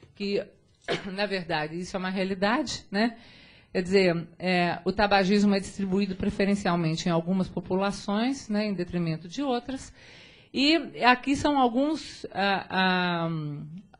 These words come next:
algum, algumas áreas onde a gente percebe essa inequidade, que é a questão do desnivelamento socioeconômico, a idade, o grupo étnico e gênero,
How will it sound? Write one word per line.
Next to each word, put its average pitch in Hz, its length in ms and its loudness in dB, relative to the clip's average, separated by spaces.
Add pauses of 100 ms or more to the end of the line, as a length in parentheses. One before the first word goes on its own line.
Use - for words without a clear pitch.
(240)
algum, 196 720 0 (760)
algumas 185 460 4
áreas 226 300 6
onde 233 80 -2
a - 20 2
gente 233 160 -2
percebe 180 540 -2
essa 190 120 -2
inequidade, 220 640 0
que - 80 -4
é 277 40 0
a 277 40 -8
questão 220 420 -2 (480)
do 185 140 0
desnivelamento 190 880 0
socioeconômico, 220 920 0
a 196 40 0
idade, 190 480 4
o 175 40 -2
grupo 180 360 0
étnico 202 640 0
e 214 140 2
gênero, 165 600 -2